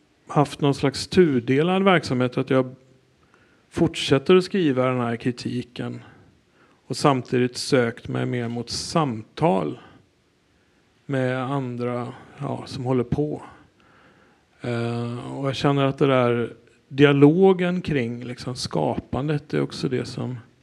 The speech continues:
bär upp mycket av min idé om kritiken faktiskt. Eh, så jag vill inte stå vid sidan av, utan jag vill vara med i någonting som jag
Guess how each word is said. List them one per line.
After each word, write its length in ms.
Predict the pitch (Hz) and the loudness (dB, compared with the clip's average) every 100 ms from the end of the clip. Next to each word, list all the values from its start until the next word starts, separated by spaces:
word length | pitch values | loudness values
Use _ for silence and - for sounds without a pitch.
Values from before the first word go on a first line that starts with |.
| _ _ _ _ _ _ | _ _ _ _ _ _
bär 140 | 135 | 0
upp 300 | 131 131 - | 0 0 -2
mycket 380 | 147 139 - 123 | -2 -2 -2 -2
av 80 | 120 | 0
min 200 | 120 120 | -2 -2
idé 420 | 120 123 156 170 | -2 -2 -2 -2
om 120 | 180 | -2
kritiken 540 | 170 175 127 - - 127 | -2 -2 -4 -6 -8 -10
faktiskt. 500 | - - - - - - - _ _ _ - _ _ _ _ _ _ | -12 -16 -18 -18 -20 -20 -20 _ _ _ -20 _ _ _ _ _ _
Eh, 500 | 120 117 113 120 120 | -8 -6 -4 -4 -6
så 160 | - 143 | 4 6
jag 120 | 143 | 8
vill 120 | 160 | 6
inte 220 | 170 160 | 4 2
stå 240 | 135 - 131 | 0 2 4
vid 140 | 135 | 2
sidan 420 | - 143 131 143 | 0 -4 -2 -4
av, 520 | 143 160 170 117 127 139 | -2 0 0 -2 -4 -10
utan 460 | 131 - 131 131 131 - - | -10 -6 -6 -6 -12 -20 -6
jag 120 | 131 | -2
vill 260 | 131 131 - _ _ _ _ _ - - _ - | -2 -2 -8 _ _ _ _ _ -20 -20 _ -10
vara 260 | 135 127 | -2 -2
med 400 | 135 147 165 165 | 0 2 2 0
i 20 | |
någonting 480 | 156 139 131 - 117 | -2 -2 -4 -4 -6
som 220 | 120 131 | -4 -6
jag 300 | 120 117 113 | -4 -4 -4